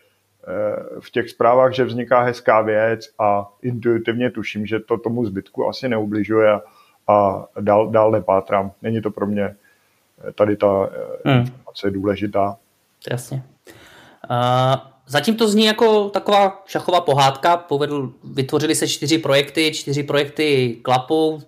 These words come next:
Speaker 2: Všechno, všechno vypadá velmi dobře. Je něco, co se ti v historii tady toho projektu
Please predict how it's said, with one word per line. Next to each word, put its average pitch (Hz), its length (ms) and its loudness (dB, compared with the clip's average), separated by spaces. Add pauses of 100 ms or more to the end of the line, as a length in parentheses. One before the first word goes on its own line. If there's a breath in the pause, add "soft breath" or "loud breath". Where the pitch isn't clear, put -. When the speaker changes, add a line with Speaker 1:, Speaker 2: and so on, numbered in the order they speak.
(360)
Speaker 2:
Všechno, 143 500 -2
všechno 143 280 -8
vypadá 151 400 2
velmi 139 320 0
dobře. 156 360 0 (440 loud breath)
Je 143 140 4
něco, 202 320 2
co 202 100 -8
se 208 160 0
ti 208 240 -4
v - 80 -16
historii 190 400 0
tady 185 220 -4
toho 190 180 -2
projektu 170 520 -2